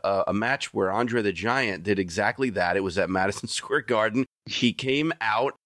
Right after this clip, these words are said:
in the middle of the match. He had his whole head bandaged up. He's all bloody. And Gorilla <laughs> Monsoon shouts out,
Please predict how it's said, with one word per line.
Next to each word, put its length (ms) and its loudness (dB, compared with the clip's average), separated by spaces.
in 120 0
the 80 2
middle 260 2
of 60 -2
the 60 2
match. 300 0
He 80 -2
had 80 0
his 120 -8
whole 240 0
head 300 -4
bandaged 540 0
up. 200 0
He's 140 -4
all 180 0
bloody. 420 0
And 160 0
Gorilla 400 0
<laughs> 40 -8
Monsoon 580 -2
shouts 460 -2
out, 160 2